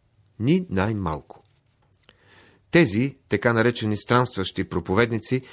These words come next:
са били естествена част от еврейската култура по това време. Те са пътували от град на град.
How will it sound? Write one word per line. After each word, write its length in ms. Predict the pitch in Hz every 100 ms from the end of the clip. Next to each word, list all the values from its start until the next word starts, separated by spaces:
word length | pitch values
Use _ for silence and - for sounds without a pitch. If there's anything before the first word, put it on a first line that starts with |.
| - -
са 180 | -
били 340 | 104 117 131 -
естествена 540 | 101 - 147 - 139 127
част 280 | 127 120
от 120 | 110 113
еврейската 500 | 101 107 - 101 101
култура 480 | 113 101 85 82
по 100 | -
това 280 | 101 92 90
време. 400 | 85 104 82 - _ _ _ _ _ _ _ _
Те 120 | -
са 120 | 143 135
пътували 440 | 139 151 160 156
от 140 | 139
град 260 | 95 117 -
на 120 | 120
град. 460 | 107 71 - -